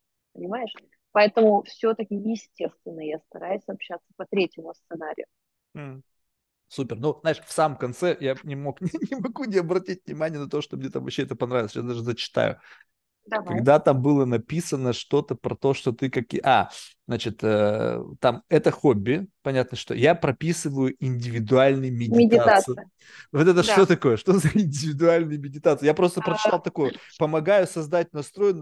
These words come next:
Speaker 2: начале дня". Я такой думаю: "Так, вот
Speaker 1: Это
Speaker 2: это меня
Speaker 1: очень
Speaker 2: интересует".
Speaker 1: интересная тема, знаешь, это очень интересная тема. Я, э,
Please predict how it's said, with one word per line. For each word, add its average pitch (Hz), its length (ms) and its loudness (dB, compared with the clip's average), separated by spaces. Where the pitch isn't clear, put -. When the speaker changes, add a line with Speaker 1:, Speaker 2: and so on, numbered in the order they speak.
Speaker 2:
начале 147 380 -4
дня". 143 260 -4
Я 110 80 -4
такой 127 260 -10
думаю: 131 200 -8
"Так, 131 400 4
вот - 140 -6
Speaker 1:
Это - 20 -6
Speaker 2:
это 233 160 8
меня 254 120 4
Speaker 1:
очень 262 140 -6
Speaker 2:
интересует". - 560 -2
Speaker 1:
интересная 220 340 4
тема, 220 440 0
знаешь, 214 340 -4
это 214 220 -2
очень 220 280 2
интересная 208 580 -2
тема. 277 340 -2
Я, 202 220 2
э, 226 760 4